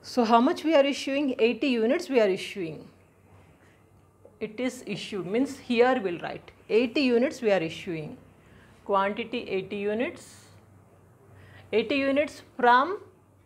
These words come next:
hundred. First in, first out. We have two. We have two material. This is one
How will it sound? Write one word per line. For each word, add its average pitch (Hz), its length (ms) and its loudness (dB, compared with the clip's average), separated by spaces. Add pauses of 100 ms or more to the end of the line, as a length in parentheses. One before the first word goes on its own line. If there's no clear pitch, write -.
(600)
hundred. 214 600 -2 (380)
First 254 500 -4
in, 247 200 -2
first 214 420 -6
out. 185 320 -2 (420)
We 247 140 0
have 254 340 2
two. 202 240 -2 (3500)
We 233 160 0
have 233 320 2
two 208 140 0
material. 165 560 -4 (160)
This 185 200 -10
is 214 200 -12
one 190 500 -4